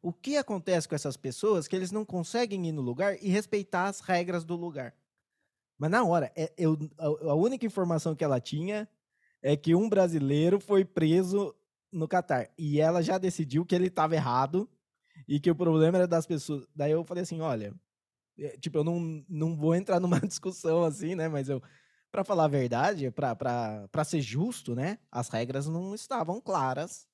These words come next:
porque a cerveja foi proibida, tipo, algumas semanas antes de começar a Copa.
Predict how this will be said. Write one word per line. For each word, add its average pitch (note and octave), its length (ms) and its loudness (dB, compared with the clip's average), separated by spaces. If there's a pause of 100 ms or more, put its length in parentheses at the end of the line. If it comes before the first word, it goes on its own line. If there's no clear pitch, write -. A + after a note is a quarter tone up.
(580)
porque C3+ 280 -2
a B2+ 140 2
cerveja B2 460 -4
foi D#3 140 -6
proibida, C#3 580 -2
tipo, C3 360 -8
algumas A#2 340 -6
semanas E3+ 440 -4
antes G#2+ 240 -6
de G2+ 80 -14
começar G#2 400 -10
a F#2+ 60 -12
Copa. - 380 -16